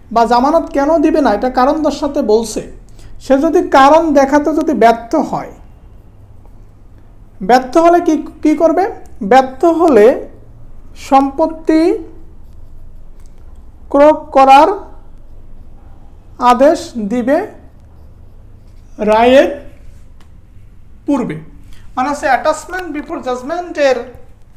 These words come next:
আদেশ দিবে, রায়ের পূর্বে সম্পত্তি ক্রয় করার আদেশ দিবে, যদি সে জামানত কেন দিবে না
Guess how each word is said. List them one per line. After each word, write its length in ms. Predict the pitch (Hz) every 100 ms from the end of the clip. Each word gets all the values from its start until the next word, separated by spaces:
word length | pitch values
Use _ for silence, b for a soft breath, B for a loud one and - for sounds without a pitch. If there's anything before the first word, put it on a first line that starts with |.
| - - - - - - -
আদেশ 480 | - 226 254 330 - - - - -
দিবে, 500 | 180 240 233 233 320 - b b b b -
রায়ের 300 | 220 262 330 311
পূর্বে 400 | 320 330 349 - - -
সম্পত্তি 400 | 262 294 262 277
ক্রয় 200 | 269 269
করার 240 | 294 294
আদেশ 240 | 262 269 -
দিবে, 160 | 302 320 214
যদি 260 | 269 359
সে 200 | - 349
জামানত 340 | 277 269 277 262
কেন 200 | 285 285
দিবে 220 | 311 320
না 140 | 330